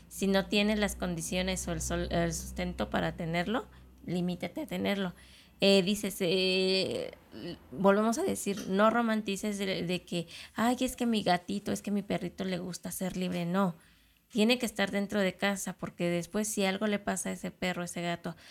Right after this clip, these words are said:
mientras estuvo fuera de casa, eh, empiezas a echar maldiciones, empiezas a culpar a la gente, empiezas a,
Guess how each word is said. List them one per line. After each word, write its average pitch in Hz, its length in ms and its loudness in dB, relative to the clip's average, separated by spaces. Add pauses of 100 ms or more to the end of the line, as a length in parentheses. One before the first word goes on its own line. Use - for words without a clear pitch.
(180)
mientras 190 500 0
estuvo 202 340 -2
fuera 202 300 0
de 180 160 -2
casa, 196 400 -4 (380)
eh, 185 380 4
empiezas 202 440 0
a 180 520 2
echar 175 260 -4
maldiciones, 196 760 -2
empiezas 175 400 -6
a 196 100 -6
culpar 175 300 -4
a 180 140 0
la 175 140 -4
gente, 175 340 -8
empiezas 196 400 -8
a, 175 200 -2